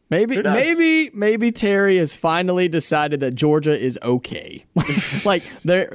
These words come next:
Speaker 1: Kirby Smart has actually done something decent over there. Well, it's, you know what it is. It's the fact that Stetson Bennett's no longer there. That's why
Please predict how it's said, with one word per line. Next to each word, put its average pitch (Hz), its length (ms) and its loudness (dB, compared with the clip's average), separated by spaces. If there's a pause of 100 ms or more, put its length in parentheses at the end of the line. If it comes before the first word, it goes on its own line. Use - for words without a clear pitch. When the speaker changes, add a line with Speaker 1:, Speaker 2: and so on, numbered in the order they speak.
(180)
Speaker 1:
Kirby 277 300 4
Smart 226 420 2
has 170 280 0
actually 190 480 0
done 160 280 0
something 139 460 0
decent 98 500 -4
over 104 240 -6
there. 110 120 -4
Well, 170 240 0
it's, 185 200 -4
you 180 100 -2
know 262 140 2
what 196 180 2
it 131 100 -2
is. 113 280 -4
It's 139 140 -4
the 151 100 -2
fact 190 240 -2
that 156 100 -6
Stetson 139 360 -2
Bennett's 127 360 -2
no 120 80 0
longer 90 300 -6
there. 80 320 -16 (160)
That's 170 320 -4
why 123 500 -2